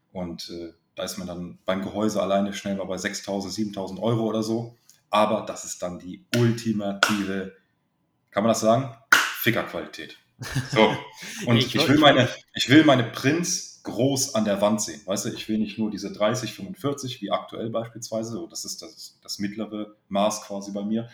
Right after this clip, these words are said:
Speaker 1: Sondern ich will richtig so ein Meter mal zwei Meter irgendwann an der Wand sehen. Und, ähm, ja,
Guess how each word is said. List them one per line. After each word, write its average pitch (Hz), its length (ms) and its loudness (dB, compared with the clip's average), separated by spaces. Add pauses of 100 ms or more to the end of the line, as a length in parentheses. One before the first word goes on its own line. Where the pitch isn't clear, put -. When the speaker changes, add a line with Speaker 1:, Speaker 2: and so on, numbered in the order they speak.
(160)
Speaker 1:
Sondern 92 220 -14
ich - 100 -12
will 104 120 -4
richtig 101 420 -2
so 95 220 -8
ein 107 240 4
Meter 101 340 -4
mal 92 220 -2
zwei 92 220 -6
Meter 92 300 -6
irgendwann 87 400 -12
an 92 80 -8
der 87 120 -8
Wand 92 180 -6
sehen. 101 280 -6 (420)
Und, 90 380 -8 (120)
ähm, 87 360 -16 (460)
ja, 76 300 -6